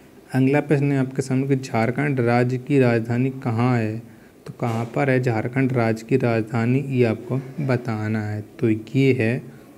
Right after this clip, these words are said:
रांची में। कहाँ पर? रांची में है झारखंड राज्य की राजधानी। option number A इसका right answer हो जाएगा। सोमपेंस कहाँ के निवासी हैं? तो कौन से देश के निवासी हैं सोमपेंस, ये आपको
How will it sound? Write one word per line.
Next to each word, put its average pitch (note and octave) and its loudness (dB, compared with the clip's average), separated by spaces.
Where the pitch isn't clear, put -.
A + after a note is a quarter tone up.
रांची A#2 2
में। A2 -2
कहाँ A2+ -2
पर? C#3 -4
रांची A#2+ 2
में C3+ 2
है B2 -2
झारखंड B2 -2
राज्य A#2+ 0
की C3+ 2
राजधानी। A2+ 0
option C3 -4
number A2+ -2
A D#3 6
इसका C#3+ 0
right A#2+ 2
answer A2 -2
हो A#2+ -2
जाएगा। G#2+ -4
सोमपेंस C#3+ 0
कहाँ B2 0
के C#3+ 2
निवासी B2 2
हैं? A2 -6
तो - -16
कौन C3+ 2
से C#3+ -2
देश B2 4
के C3+ 4
निवासी A#2 2
हैं B2 -2
सोमपेंस, C3 2
ये C3 4
आपको A#2+ 0